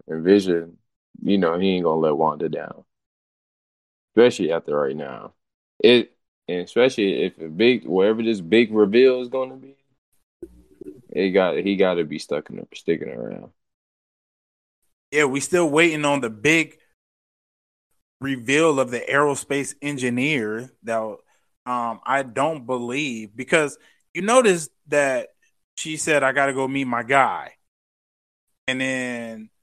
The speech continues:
Speaker 2: you just see the, the, um, whatever, whoever that lady was. I, I can't remember her name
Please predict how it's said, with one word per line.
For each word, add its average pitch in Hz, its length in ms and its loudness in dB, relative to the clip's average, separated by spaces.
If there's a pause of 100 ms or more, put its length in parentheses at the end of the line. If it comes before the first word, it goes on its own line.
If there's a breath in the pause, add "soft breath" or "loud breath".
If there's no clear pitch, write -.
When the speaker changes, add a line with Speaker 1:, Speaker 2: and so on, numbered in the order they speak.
(220)
Speaker 2:
you 135 120 -14
just 135 220 -6
see 131 360 -6
the, 110 300 -16
the, 120 240 -6
um, 101 640 -10
whatever, 123 420 -6
whoever 151 340 -6
that 113 180 -6
lady 117 280 -8
was. 104 200 -16
I, 110 100 -10
I - 200 -16
can't 180 200 -6
remember 123 320 -8
her 117 100 -6
name 123 400 -12